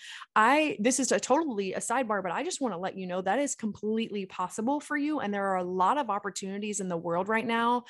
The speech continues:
for you to make money online and for you to have another stream of income, whatever that looks like. Um, so protecting your energy.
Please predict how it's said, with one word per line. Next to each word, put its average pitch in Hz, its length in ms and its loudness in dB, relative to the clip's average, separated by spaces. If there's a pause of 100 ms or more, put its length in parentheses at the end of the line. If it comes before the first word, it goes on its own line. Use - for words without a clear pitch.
(460)
for 220 200 6
you 208 320 -2
to 220 140 -4
make 196 260 -4
money 180 380 -4
online 160 640 0 (140)
and 214 160 -2
for 196 140 -6
you 202 340 -2
to 196 380 0
have 190 240 0
another 185 280 -4
stream 185 260 -6
of 160 60 -8
income, 175 320 -2
whatever 190 320 4
that 175 220 2
looks 170 260 0
like. 131 200 -2 (760)
Um, 220 220 2
so 269 320 4 (1040)
protecting 311 500 4
your 269 140 8
energy. 185 480 -2